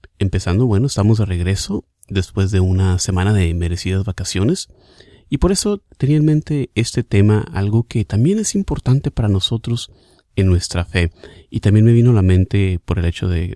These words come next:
de haber compartido un, un día de reflexión, un día de retiro con hombres, que también estaré platicando. Pero primero sobre las vacaciones, porque es algo muy importante también para nosotros, el tema de el descanso, el, el tomar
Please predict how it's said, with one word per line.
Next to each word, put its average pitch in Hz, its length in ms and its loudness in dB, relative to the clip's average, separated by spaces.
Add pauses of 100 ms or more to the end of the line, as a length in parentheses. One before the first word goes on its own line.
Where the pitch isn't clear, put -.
de 92 100 -8
haber 87 180 -4
compartido 92 580 0
un, 87 340 0
un 92 200 -2
día 90 200 -2
de 87 220 -2
reflexión, 87 540 -4
un 143 120 2
día 101 100 2
de 98 40 0
retiro 95 340 -6
con 92 160 -4
hombres, 117 260 0
que - 100 -12
también 87 260 -2
estaré - 320 -6
platicando. 95 560 -2 (680)
Pero 139 160 0
primero 175 300 0
sobre 123 340 -2
las 92 160 0
vacaciones, 95 520 -2
porque - 260 -10
es - 120 -10
algo 120 340 -4 (160)
muy 117 160 4
importante 101 500 -2
también 92 300 -2
para 92 180 -6
nosotros, 87 680 -8
el 90 160 -10
tema 98 320 0
de 90 280 -2
el 87 200 -8
descanso, 95 800 -2 (680)
el, 90 440 -2
el 90 180 -8
tomar 104 400 0